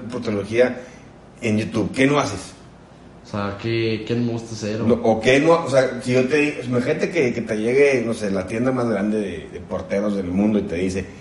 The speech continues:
Speaker 1: "Quiero que hagas esto". Y tú le, tú le dices, "Hijo, ¿sabes qué? Eso no lo hago yo. Eso para mí no es".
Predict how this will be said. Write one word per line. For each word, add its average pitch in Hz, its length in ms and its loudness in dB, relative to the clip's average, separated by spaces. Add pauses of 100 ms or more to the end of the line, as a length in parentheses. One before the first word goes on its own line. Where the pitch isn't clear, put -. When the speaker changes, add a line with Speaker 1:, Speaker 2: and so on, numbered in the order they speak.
(180)
Speaker 1:
"Quiero 131 240 6
que 135 80 4
hagas 135 240 4
esto". 123 340 0 (400)
Y 85 60 -14
tú 101 100 -6
le, 107 200 0
tú 104 120 -4
le 107 80 0
dices, 104 220 -6
"Hijo, 110 280 -8
¿sabes 101 220 -10
qué? 107 180 -4
Eso 98 220 -10
no 98 140 -8
lo 92 80 -6
hago 92 160 -4
yo. 80 80 -4 (360)
Eso 87 180 -10
para 90 180 -4
mí 87 120 -2
no 82 120 -4
es". 71 140 -12